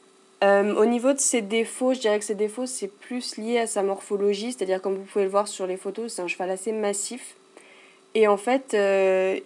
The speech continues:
il est pas du tout souple, c'est-à-dire qu'il est vraiment très raide. Moi, par métaphore,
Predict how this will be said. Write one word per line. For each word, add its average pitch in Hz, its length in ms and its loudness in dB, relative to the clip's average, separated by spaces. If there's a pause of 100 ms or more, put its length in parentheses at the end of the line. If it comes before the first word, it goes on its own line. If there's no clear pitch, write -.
il 202 160 -6
est 190 60 4
pas 226 220 0
du 214 140 -10
tout 208 180 -10
souple, - 580 -10
c'est-à-dire 202 300 -4
qu'il 202 120 -6
est 175 60 2
vraiment 185 360 0
très 202 300 -2
raide. 190 400 0 (540)
Moi, 226 160 4
par 233 180 6
métaphore, 226 840 2